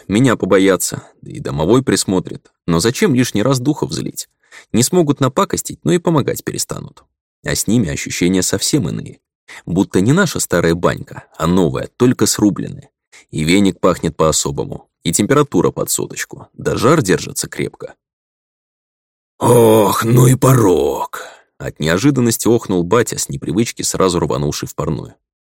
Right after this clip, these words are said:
«Вот Петька расстарался!» «Не только он!» Я со смехом рассказал отцу о прибавлении в хозяйстве.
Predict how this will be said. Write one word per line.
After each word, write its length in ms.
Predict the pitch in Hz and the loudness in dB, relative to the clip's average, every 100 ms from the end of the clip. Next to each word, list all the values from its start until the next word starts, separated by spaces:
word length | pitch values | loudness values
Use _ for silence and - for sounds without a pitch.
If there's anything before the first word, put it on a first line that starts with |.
| _ _ _ _ | _ _ _ _
«Вот 340 | - 160 240 - | 2 4 4 2
Петька 360 | 135 101 - | 2 2 0
расстарался!» 760 | 73 - 85 85 57 - - - _ _ _ _ _ _ _ _ _ | -2 0 0 0 0 -4 -8 -14 _ _ _ _ _ _ _ _ _
«Не 200 | 80 92 | -2 2
только 280 | - 131 123 | 4 4 4
он!» 340 | 123 104 - - _ _ - - | 4 4 -2 -16 _ _ -20 -4
Я 180 | 76 | -2
со 120 | 76 101 | 0 2
смехом 360 | 160 165 82 | 2 0 -2
рассказал 420 | 76 - 82 65 | -2 -2 -2 0
отцу 240 | 67 - 147 | -2 0 0
о 60 | |
прибавлении 580 | - 62 76 78 85 78 | 0 -4 -2 2 2 0
в 40 | 69 | -2
хозяйстве. 640 | 80 71 50 - - | -4 -4 -8 -10 -14